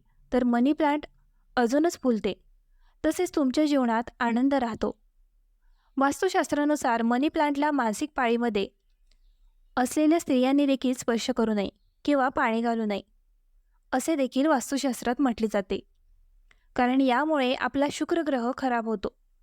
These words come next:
त्यामुळे तुमची समाजातील प्रतिष्ठा देखील कमी होऊ शकते, म्हणून स्त्रियांनी ही काळजी जरूर घ्यावी. मासिक पाळीमध्ये मनी प्लांटला स्पर्श करू नये. मनी प्लांटला नियमित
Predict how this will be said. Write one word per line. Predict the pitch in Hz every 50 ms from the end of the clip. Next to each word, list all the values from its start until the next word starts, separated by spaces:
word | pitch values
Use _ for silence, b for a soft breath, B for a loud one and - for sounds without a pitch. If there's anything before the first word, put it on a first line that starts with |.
| _ _ _ _ _ _
त्यामुळे | - 311 311 339 339 330 311 311
तुमची | 311 - 294 277 269 - 269 254 254
समाजातील | - - 254 233 247 254 262 269 254 302 311
प्रतिष्ठा | 294 - 247 233 - 254 240 - - 269
देखील | 254 277 254 - 240 254 262 -
कमी | 254 240 254
होऊ | 269 262 247 233
शकते, | 214 - 220 - _ - 185 - _ _ _ _ _ _ _ _ _ _ -
म्हणून | 254 269 302 339
स्त्रियांनी | 339 - - 269 269 277 285 277 254 254
ही | 269 254 269 294
काळजी | 311 - 262 233 226 220 254 269
जरूर | 247 254 233 247 277 277
घ्यावी. | 240 240 226 208 202 202 - _ _ _ _ _ _ _ _ _ _ _ _ _ _ -
मासिक | 254 247 240 - 302 302 -
पाळीमध्ये | - 254 240 247 254 254 269 269 233 233 214 226 - b b b b b -
मनी | 240 254 269 311 359
प्लांटला | 359 330 294 254 247 233 262
स्पर्श | 285 - - 277 247 - -
करू | 240 233 226 220 220
नये. | 208 202 185 240 - _ _ _ _ _ _ _ _ _ _ _ _ _ -
मनी | 254 262 285 339
प्लांटला | 359 349 330 311 311 294 285 294 294
नियमित | 302 294 269 247 247 254 277